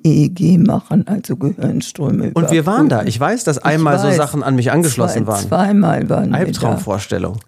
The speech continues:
Speaker 1: Das war denn auch so, dass ich mich so unter Druck gefühlt habe. „Ah ja, gut, dann lässt du das jetzt mal machen.“ Aber innerlich war ich sicher, es ist alles in Ordnung. Wenn ich, wenn ich nachts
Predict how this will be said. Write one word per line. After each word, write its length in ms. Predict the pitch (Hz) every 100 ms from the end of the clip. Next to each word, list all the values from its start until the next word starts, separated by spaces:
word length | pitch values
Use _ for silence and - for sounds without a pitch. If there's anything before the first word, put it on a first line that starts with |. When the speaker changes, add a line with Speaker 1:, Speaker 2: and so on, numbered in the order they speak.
| _ _ _ _ _
Speaker 1:
Das 300 | - 196 - -
war 140 | 185
denn 200 | 190 196
auch 160 | 202 -
so, 260 | - 165 170
dass 260 | 170 -
ich 160 | 170 -
mich 180 | 156 -
so 120 | 160
unter 340 | 156 - 160
Druck 340 | - 147 170 -
gefühlt 560 | 226 - - 151 -
habe. 360 | 196 - - 208 - _ _ _ _ _
„Ah 320 | - 185 - -
ja, 320 | 127 - 208
gut, 320 | - 156 -
dann 80 | 160
lässt 320 | 226 208 -
du 80 | -
das 240 | 143 -
jetzt 260 | - - -
mal 140 | -
machen.“ 480 | 110 - - 202 202 _ _ _ _
Aber 340 | - 202 220 -
innerlich 640 | 202 214 - - - -
war 160 | 214 196
ich 160 | -
sicher, 480 | - - 196 202 208 208 _ _ _ _ _ _ _ _ _ -
es 180 | 175
ist 180 | - -
alles 360 | - 202 208 -
in 180 | 190 180
Ordnung. 500 | - 190 - 247 196
Wenn 160 | 180 190
ich, 180 | - _ _ _ _ _ _ _ _ _ _ _
wenn 340 | - - 185 185
ich 160 | -
nachts 460 | 175 196 - - -